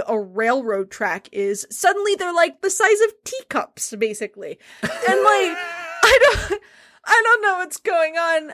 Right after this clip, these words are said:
Speaker 1: as far as the sense of scale, but it was not consistent, and they clearly didn't give a shit to even so much as try to make it consistent. But at the beginning of the movie, we see two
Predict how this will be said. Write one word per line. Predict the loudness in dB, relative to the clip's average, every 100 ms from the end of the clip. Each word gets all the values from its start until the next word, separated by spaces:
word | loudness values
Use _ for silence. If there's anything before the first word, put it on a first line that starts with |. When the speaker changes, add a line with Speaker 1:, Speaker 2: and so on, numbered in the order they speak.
| -2
Speaker 1:
as | 0 4
far | 2
as | 2 -2
the |
sense | -4 -2 -2 -4
of | -4
scale, | 2 2 4
but | 4
it | 4
was | 2 0
not | 0 2 4 4
consistent, | -2 -8 -6 -6 -4 -4 -2 -2
and | 0
they | 4 2 2
clearly | -6 0 2 4 2
didn't | 0 -4 -2
give | 0 2
a |
shit | 0 -2 -4 -6
to | -12 -12 -16 -6
even | -4 -2 -2
so | -2
much | -4 -8
as | -12 -10
try | 0 2 2
to | 0
make | -4 -2 -4
it | -8
consistent. | -12 -10 -10 -8 -12 -12 -20 -20 -20 -20 _
But | 2 2 0 _ _ _ _ _ _ _ _ _ _ _ _ _ _ _ _ _ 0
at | 2
the | 4
beginning | 2 4 4 4 2
of | 2
the | -2
movie, | -2 -6 -8 -10 -12 -20 _ _ _ _ _ _ _ _ _ _
we | -4 0 0
see | 0 0 2 2 0 -6 _ _ -8
two | 0 2 2 0 -2